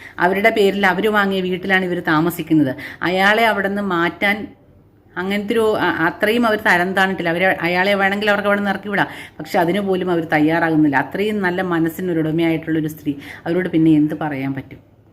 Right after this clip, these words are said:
ഈ ഭർത്താവിനെ എന്ത് ചെയ്യണം? അവര്, ഏഹ്, അവരുടെ അധ്വാനത്തിൻ്റെ ഫലം കൊണ്ട് അവർ വാങ്ങിച്ച വീട്ടിൽ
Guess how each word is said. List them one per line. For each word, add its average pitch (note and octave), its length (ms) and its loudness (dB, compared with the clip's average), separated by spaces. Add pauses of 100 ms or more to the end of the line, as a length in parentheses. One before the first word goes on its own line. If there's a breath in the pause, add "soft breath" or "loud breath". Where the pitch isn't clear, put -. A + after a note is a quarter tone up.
(160)
ഈ F3+ 40 -4
ഭർത്താവിനെ E3+ 560 0
എന്ത് D#3+ 320 0
ചെയ്യണം? C3 500 -6 (1900 soft breath)
അവര്, G#3 340 4 (440)
ഏഹ്, D#3+ 420 2 (580)
അവരുടെ D#3 360 4
അധ്വാനത്തിൻ്റെ G#3 640 0
ഫലം A3+ 300 -4
കൊണ്ട് A3+ 200 -4
അവർ G3 520 0
വാങ്ങിച്ച G3 380 -2
വീട്ടിൽ F3+ 440 -6